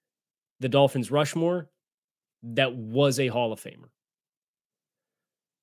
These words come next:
That would be, I think, your, your case and your argument. He had longevity. He had greatness. He was highly impactful. He had some wars with Bruce Smith and was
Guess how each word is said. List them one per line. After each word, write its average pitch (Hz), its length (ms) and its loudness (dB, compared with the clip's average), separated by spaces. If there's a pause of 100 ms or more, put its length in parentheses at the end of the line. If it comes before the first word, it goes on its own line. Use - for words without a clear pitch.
(500)
That 156 180 4
would 156 100 -2
be, 139 120 2
I 131 60 2
think, 135 200 -6
your, 127 100 -6
your 131 200 -8
case 143 380 -4
and 131 100 -4
your 120 160 -8
argument. 113 520 -6
He 123 140 -8
had 120 220 -6
longevity. 120 580 -2
He 123 200 -6
had 107 200 -10
greatness. 135 440 -2
He 120 100 -8
was 101 160 -8
highly 147 500 2
impactful. 135 580 -4 (460)
He 139 320 0
had 123 280 0
some 113 280 -4
wars 135 720 0 (200)
with 117 260 -4
Bruce 143 240 0
Smith 156 420 0 (2250)
and 123 240 -2
was 120 680 -2